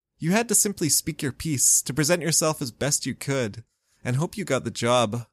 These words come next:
or at least that you were allowed to return with your head still attached. What to say? Thinking himself on both knees as if at prayer, William said a rather pointed one. "My lord, we pray God, from whom all good things do proceed,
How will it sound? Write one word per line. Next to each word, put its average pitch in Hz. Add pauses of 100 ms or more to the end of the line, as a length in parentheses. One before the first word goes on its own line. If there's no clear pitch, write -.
(220)
or 127
at 135
least 175
that 135
you 123
were 123
allowed 110
to 113
return 113
with 104
your 101
head 120
still 101
attached. - (720)
What 185
to 196
say? 90 (1300)
Thinking 202
himself 120
on 110
both 120
knees 123
as 101
if 107
at -
prayer, 113 (320)
William 202
said 214
a 127
rather 104
pointed 170
one. 73 (960)
"My 165
lord, 127
we 160
pray 165
God, 113
from 120
whom 120
all 139
good 113
things 117
do 113
proceed, 113